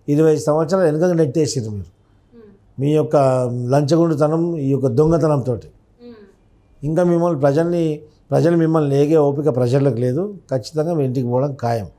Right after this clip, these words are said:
ఏదేమైనప్పుడు కూడా ఈ యొక్క విజయమ్మ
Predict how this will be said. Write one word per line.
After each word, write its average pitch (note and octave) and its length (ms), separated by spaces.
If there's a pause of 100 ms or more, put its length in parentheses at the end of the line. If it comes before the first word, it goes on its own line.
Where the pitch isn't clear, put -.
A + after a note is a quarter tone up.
(1160)
ఏదేమైనప్పుడు F#3+ 840
కూడా C#3 380 (340)
ఈ F3+ 200
యొక్క G#3 180
విజయమ్మ G3 760